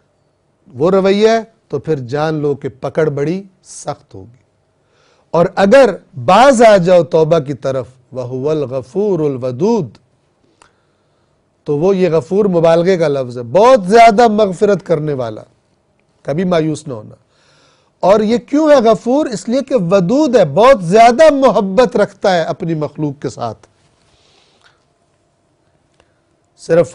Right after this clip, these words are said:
ہٹ دھرموں اور سرکشوں کو پھر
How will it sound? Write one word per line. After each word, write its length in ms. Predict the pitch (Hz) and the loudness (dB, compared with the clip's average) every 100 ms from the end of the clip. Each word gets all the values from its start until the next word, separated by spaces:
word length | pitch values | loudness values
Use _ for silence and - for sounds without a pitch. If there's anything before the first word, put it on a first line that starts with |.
| - | -4
ہٹ 140 | 156 | -4
دھرموں 640 | 127 104 151 175 190 185 131 _ _ _ _ _ _ | -4 -8 -4 -2 -2 -2 -6 _ _ _ _ _ _
اور 560 | 139 147 143 135 127 127 - _ _ | -2 -2 -2 -6 -8 -12 -18 _ _
سرکشوں 880 | - - - 156 151 _ 160 - 208 | -20 -20 -4 -4 -4 _ -4 -2 -2
کو 220 | 175 156 143 | -2 -6 -6
پھر 240 | 139 139 | -6 -8